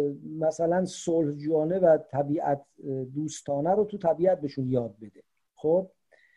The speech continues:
این قبلاً یه تجربه‌ای پیدا کرده، یه عمق و اعتلاعی پیدا کرده.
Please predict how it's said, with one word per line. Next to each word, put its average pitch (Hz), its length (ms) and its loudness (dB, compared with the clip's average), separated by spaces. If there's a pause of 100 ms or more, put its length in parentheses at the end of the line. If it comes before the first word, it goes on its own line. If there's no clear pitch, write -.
(380)
این 302 380 2 (340)
قبلاً 190 300 6
یه 302 200 2
تجربه‌ای 214 640 4
پیدا 208 340 6
کرده، 143 360 2
یه 147 140 4
عمق 226 420 6
و 247 100 10
اعتلاعی 196 500 6
پیدا 190 320 2
کرده. 151 680 2